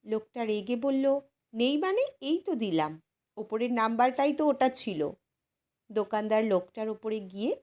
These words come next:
তর্ক জুড়ল, "বলছি নেই, দেখুন ভালো করে।" লোকটা আবার নিজের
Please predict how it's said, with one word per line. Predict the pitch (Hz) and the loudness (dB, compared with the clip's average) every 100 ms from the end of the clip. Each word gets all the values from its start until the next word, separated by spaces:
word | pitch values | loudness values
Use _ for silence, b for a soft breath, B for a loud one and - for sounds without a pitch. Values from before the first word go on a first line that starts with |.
| - | -4
তর্ক | 190 160 170 | -4 -2 -8
জুড়ল, | 170 180 160 151 165 _ _ _ _ _ 214 | -10 -6 -6 -4 -6 _ _ _ _ _ 0
"বলছি | 277 302 302 349 | 2 2 0 0
নেই, | 330 359 - _ 190 | 2 0 -4 _ -4
দেখুন | 240 233 277 254 | -2 -2 -2 0
ভালো | 240 208 | 2 0
করে।" | 196 175 160 - _ _ _ _ _ _ _ _ _ _ | -2 -6 -8 -10 _ _ _ _ _ _ _ _ _ _
লোকটা | 277 320 - 370 | 0 0 0 -4
আবার | 370 262 247 277 302 | 2 4 4 6 4
নিজের | 269 226 233 | 2 0 0